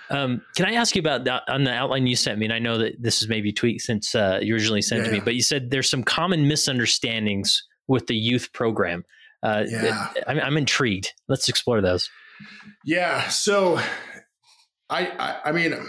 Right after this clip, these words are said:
Speaker 2: I think these are common misunderstandings, 'cause in conversations that I've had with other bishops or other youth leaders, and these are definitely things that we had to learn about the program. So we were called,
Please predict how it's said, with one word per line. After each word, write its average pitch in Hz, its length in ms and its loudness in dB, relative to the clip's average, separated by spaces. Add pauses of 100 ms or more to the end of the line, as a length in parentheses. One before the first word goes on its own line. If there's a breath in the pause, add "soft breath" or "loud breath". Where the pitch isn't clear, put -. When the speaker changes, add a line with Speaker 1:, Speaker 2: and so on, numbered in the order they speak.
(140)
Speaker 2:
I 151 120 0
think 190 280 0
these 196 200 2
are 185 80 2
common 180 400 2
misunderstandings, 160 920 0
'cause 139 220 0
in 139 80 0
conversations 139 720 0
that 127 100 0
I've 120 140 0
had 127 220 0
with 117 100 -2
other 123 240 0
bishops 120 560 -2
or 120 80 0
other 117 220 0
youth 117 260 -2
leaders, 113 480 0 (460 loud breath)
and 147 100 -2
these 147 140 2
are 123 140 -2
definitely 151 920 0 (520)
things 147 380 0
that 123 220 -2
we 143 180 2
had 131 280 -2
to 120 100 -2
learn 123 300 0
about 110 240 -2
the 104 80 -8
program. 113 460 -2
So 135 140 -2
we 185 200 2
were 220 160 2
called, 143 480 2